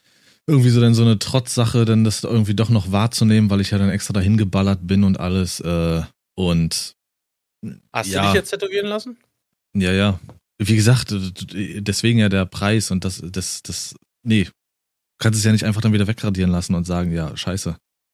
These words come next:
Speaker 1: Und dann
Speaker 2: Ja.
Speaker 1: da rumstehen und diskutieren mit der Alten da vorne. Komisch, dass sie,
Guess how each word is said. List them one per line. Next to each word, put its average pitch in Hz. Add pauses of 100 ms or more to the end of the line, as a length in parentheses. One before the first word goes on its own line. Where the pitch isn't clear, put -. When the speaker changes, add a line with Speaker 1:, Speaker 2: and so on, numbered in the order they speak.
(180)
Speaker 1:
Und 90
dann 98
Speaker 2:
Ja. 101
Speaker 1:
da 98
rumstehen 101
und 95
diskutieren 104
mit 95
der 85
Alten 101
da 95
vorne. 95 (600)
Komisch, 143
dass 120
sie, 117